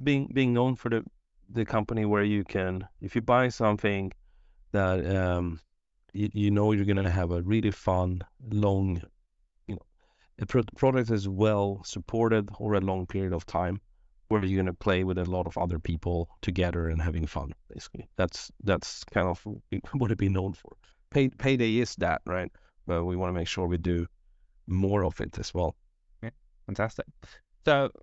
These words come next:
Speaker 2: is there anything that final that you'd like to say?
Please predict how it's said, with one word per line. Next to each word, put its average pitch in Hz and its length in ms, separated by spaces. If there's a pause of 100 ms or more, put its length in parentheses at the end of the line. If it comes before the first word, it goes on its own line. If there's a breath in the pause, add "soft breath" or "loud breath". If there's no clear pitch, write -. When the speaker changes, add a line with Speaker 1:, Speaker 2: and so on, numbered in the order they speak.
(140)
Speaker 2:
is 156 200
there 147 100
anything 143 320
that 135 140
final 135 320
that 120 80
you'd 123 240
like 117 400
to - 100
say? 98 580